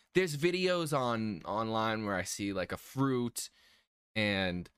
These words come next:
people put it in water or whatever, and there's little bugs that come out of it,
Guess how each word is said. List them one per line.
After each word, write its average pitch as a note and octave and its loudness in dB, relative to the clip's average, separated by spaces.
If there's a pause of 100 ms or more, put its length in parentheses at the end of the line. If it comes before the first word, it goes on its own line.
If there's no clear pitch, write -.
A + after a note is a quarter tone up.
(1040)
people A#2 -2
put A#2+ 0
it G#2+ 2
in G#2+ 0
water A2 2
or G#2+ 0
whatever, G#2+ 0
and G2+ 0
there's G2 -4
little G#2+ 0
bugs A#2 0
that - -6
come F#2 -6
out C#2+ -4
of - -14
it, - -10